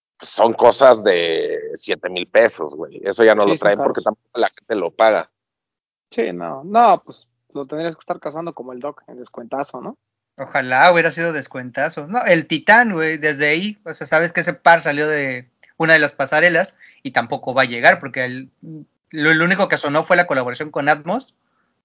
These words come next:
Speaker 3: y que no baja de los cuatrocientos dólares en reventa, que es un par de doscientos cincuenta, trescientos dólares. O sea, se mantiene arriba, güey. Pero pues tampoco lo van a traer justo por lo que dice el Papu y lo que dices tú, no lo pagan.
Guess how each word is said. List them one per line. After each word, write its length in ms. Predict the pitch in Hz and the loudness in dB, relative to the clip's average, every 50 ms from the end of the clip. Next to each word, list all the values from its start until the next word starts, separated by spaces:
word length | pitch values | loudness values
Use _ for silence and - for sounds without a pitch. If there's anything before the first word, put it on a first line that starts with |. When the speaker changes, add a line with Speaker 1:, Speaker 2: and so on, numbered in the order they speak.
| _ _ _ _ _ _ _ _ _ _ _ _ - | _ _ _ _ _ _ _ _ _ _ _ _ -14
Speaker 3:
y 60 | - - | -10 -4
que 120 | - 143 | -2 0
no 160 | 151 147 139 | 0 2 4
baja 240 | 143 143 - 165 160 | 4 2 4 4 2
de 60 | 147 | 2
los 120 | 135 135 - | 0 -4 -4
cuatrocientos 720 | - 143 135 - 131 127 143 143 143 139 147 147 139 131 | -4 -6 -4 -4 -10 -8 -8 -8 -6 -4 -6 -6 -4 0
dólares 480 | 156 156 160 151 139 147 151 143 - 151 | 0 4 4 4 4 4 0 -4 -4 -8
en 160 | 135 131 127 | -8 -8 -6
reventa, 580 | 131 131 135 151 151 156 147 180 220 240 226 _ - | -4 -4 -2 -2 -2 -2 -2 -2 -2 -2 -6 _ -16
que 60 | 135 | -14
es 100 | - 156 | -10 -10
un 120 | 143 135 | -8 -2
par 180 | - 131 131 131 | 0 0 2 2
de 80 | 156 | 0
doscientos 420 | 151 139 131 - 147 131 120 143 - | 0 -2 -2 -4 -6 -6 -8 -10 -10
cincuenta, 480 | - 131 123 - 143 143 147 147 135 | -8 -10 -6 -2 -2 -2 0 0 -4
trescientos 420 | - 131 120 - 139 131 120 127 123 | -4 -6 -8 -8 -8 -8 -8 -8 -4
dólares. 380 | 156 180 165 131 117 117 - _ | -2 0 0 0 -2 -4 -16 _
O 160 | - _ _ | -20 _ _
sea, 160 | _ - 156 139 | _ -4 -2 0
se 120 | - 151 | 0 0
mantiene 440 | 139 139 139 135 147 139 139 135 127 | -2 -2 -2 0 0 0 0 2 2
arriba, 400 | 123 123 123 143 180 175 147 123 | 2 2 0 0 -4 -4 -4 -4
güey. 140 | 117 113 _ _ _ _ _ _ _ - | -6 -8 _ _ _ _ _ _ _ 0
Pero 160 | - 147 143 | 0 0 0
pues 120 | - 143 - | 0 -2 -2
tampoco 340 | 151 131 127 139 127 156 147 | -2 0 0 -2 -2 -2 0
lo 100 | 143 143 | 2 2
van 120 | 143 143 | 2 2
a 100 | 143 135 | 2 -2
traer 240 | 151 147 151 170 165 | 2 2 2 2 2
justo 260 | - 151 - - 120 | -2 -10 -12 -12 -8
por 100 | - 131 | -8 -8
lo 100 | 123 117 | -8 -8
que 80 | 120 123 | -10 -12
dice 180 | 123 - 131 | -12 -10 -12
el 100 | 120 117 | -8 0
Papu 340 | 165 175 175 - 135 123 123 - | 0 0 0 0 -12 -12 -12 -10
y 160 | 147 139 135 | -8 -6 -4
lo 120 | 127 131 120 | -4 -4 -4
que 60 | 139 | -4
dices 220 | 139 127 135 127 | -4 -6 -6 -10
tú, 140 | - 180 175 | -8 -8 -4
no 120 | 156 143 135 | 0 0 0
lo 160 | 131 120 - | 0 0 4
pagan. 340 | - 156 165 147 131 131 | 4 4 4 4 -2 -4